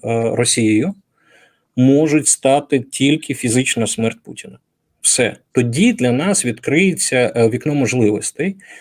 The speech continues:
яке, до речі, будуть підпирати росіяни. Вони будуть тримати це вікно і казати: «Все, хлопці, заходьте, серйозно. Ми не могли цього зробити, бо в нас був Путін, ми були перелякані, він нас тримав за яйця».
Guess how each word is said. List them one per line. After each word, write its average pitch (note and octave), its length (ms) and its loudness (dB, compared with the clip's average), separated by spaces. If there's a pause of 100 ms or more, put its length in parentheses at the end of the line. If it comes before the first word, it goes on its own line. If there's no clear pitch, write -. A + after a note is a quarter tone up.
(160)
яке, C3+ 460 0
до C3 160 2
речі, B2 380 2
будуть C3+ 380 -2
підпирати B2 540 0
росіяни. B2+ 560 0 (680)
Вони D3+ 260 4
будуть B2 280 -2
тримати D#3+ 420 0
це - 180 -8
вікно A#2+ 300 -4
і A2+ 40 -2
казати: A#2 380 -2
«Все, - 240 -2
хлопці, A2+ 360 -4
заходьте, A#2+ 480 -2
серйозно. C3+ 580 0 (540)
Ми C#3+ 180 4
не G3 100 4
могли E3 280 4
цього B2+ 280 0
зробити, A#2+ 500 -2 (300)
бо B2+ 180 2
в B2+ 40 2
нас D3+ 240 2
був - 300 -2
Путін, A2 380 -6
ми C#3+ 140 0
були D3+ 240 4
перелякані, A#2 760 -2
він C#3 160 -4
нас C#3+ 160 -4
тримав C3 300 -2
за C3+ 120 -2
яйця». A#2 520 -2